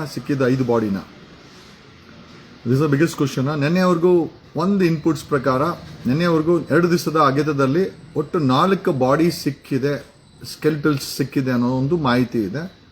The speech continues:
ಅಲ್ಲಿದ್ದವರೇ ಮಾಹಿತಿಯನ್ನ ಕೊಟ್ಟಿದ್ದು, but ಅಫಿಷಿಯಲ್ ಆಗಿ ಒಂದು ಬಾಡಿ ಕೂಡ ಸಿಕ್ಕಿಲ್ಲ ಅಂತ ಪದೇ ಪದೇ ಎಸ್ ಐ ಟಿ ಡಿನೈ ಮಾಡ್ತಾ ಇದೆ. ಇವತ್ತು ನೆನ್ನೆ ಹಾಕೊಂಡು ಚೆನ್ನಾಗಿ ರುಬ್ಬ-, ರುಬ್ಬಿದ್ವಿ, ಮಾಸ್ಕ್ ತೆಗೆಸ್ರಿ ಒಂದು, ಎಸ್ ಐ ಟಿ ಅವ್ರು ದುಡ್ಡು ಇಸ್ಕೊಂಡವ್ರ ಅಂತ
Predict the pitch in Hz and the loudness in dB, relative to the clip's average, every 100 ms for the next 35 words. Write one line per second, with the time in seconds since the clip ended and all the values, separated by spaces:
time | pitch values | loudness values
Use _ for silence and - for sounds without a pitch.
0 | - _ _ - 135 190 170 170 160 185 | -20 _ _ -6 2 2 4 2 2 -2
1 | - - - - _ - - - - - | -6 -20 -20 -20 _ -20 -20 -20 -20 -20
2 | - 127 147 139 147 131 123 143 151 143 | -8 -2 0 0 -2 0 -2 -2 -2 -2
3 | - 143 135 127 196 - 185 175 165 160 | -2 -4 -2 2 2 2 2 2 2 2
4 | 196 - - 120 170 202 208 185 180 175 | 0 -2 -6 0 2 2 4 4 4 2
5 | 170 165 - 143 156 151 139 139 190 185 | 2 0 -4 -4 -2 -2 -2 -2 -6 -4
6 | 127 170 185 156 165 190 131 131 147 156 | -2 0 2 2 0 0 -2 0 0 2
7 | 139 151 170 131 104 90 92 92 131 151 | 2 2 2 0 -2 -6 -8 -6 -4 -2
8 | 165 190 - 220 220 196 - - _ - | 2 0 0 2 2 0 -4 -20 _ -20
9 | _ _ _ - - - - _ - 143 | _ _ _ -20 -20 -20 -20 _ -2 0
10 | 170 156 156 180 170 - 156 185 196 185 | 2 2 2 0 0 0 0 2 2 2
11 | 143 143 151 135 143 160 135 165 180 - | 2 2 2 4 4 2 2 0 -4 -6
12 | 135 165 170 143 135 147 135 120 143 175 | -4 -4 -4 -4 -4 -2 0 0 -2 -4
13 | - _ _ _ _ _ _ - 127 180 | -12 _ _ _ _ _ _ -6 2 4
14 | 170 170 139 147 170 - 151 143 135 120 | 6 4 4 2 2 0 0 2 2 -2
15 | 101 | -2